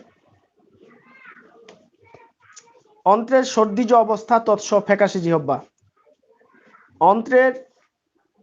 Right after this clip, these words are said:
সর্দিজ অবস্থা, স-, তৎস ফ্যাকাশে অবস্থা, মানে সর্দিজ অবস্থা, মানে সর্দিজ অবস্থা একটা, সব সময় সর্দির একটা ভাব আছেই।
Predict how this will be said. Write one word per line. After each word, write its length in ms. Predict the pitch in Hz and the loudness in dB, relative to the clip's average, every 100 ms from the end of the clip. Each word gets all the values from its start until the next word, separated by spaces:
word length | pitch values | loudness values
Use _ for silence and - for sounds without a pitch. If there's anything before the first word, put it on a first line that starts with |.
| _ | _
সর্দিজ 640 | - - 190 185 196 254 240 | -20 -4 -2 -2 0 2 4
অবস্থা, 600 | 202 185 180 - 247 370 - _ _ _ _ _ _ _ _ _ _ | 2 0 -8 0 0 0 -14 _ _ _ _ _ _ _ _ _ _
স-, 220 | - - - _ - | -14 -14 -14 _ 0
তৎস 300 | 208 208 - | 0 0 0
ফ্যাকাশে 460 | 233 214 208 202 196 | 0 0 -2 0 -2
অবস্থা, 220 | 170 190 | -4 -4
মানে 120 | 208 | -2
সর্দিজ 360 | 220 208 220 233 | -2 -2 0 0
অবস্থা, 220 | 220 233 | 0 -6
মানে 100 | 240 | -4
সর্দিজ 360 | 220 196 214 | -4 -4 0
অবস্থা 340 | 214 208 196 202 | 0 0 -2 -4
একটা, 340 | 202 202 - _ _ | -2 -4 -4 _ _
সব 460 | - 202 202 202 196 | -4 0 4 2 0
সময় 480 | - 190 190 175 160 | -6 -2 -2 -2 -6
সর্দির 380 | 175 175 185 180 | -8 -6 -4 -4
একটা 180 | 185 | -4
ভাব 220 | 156 165 156 | -2 0 2
আছেই। 440 | 151 - 185 | 0 -2 -6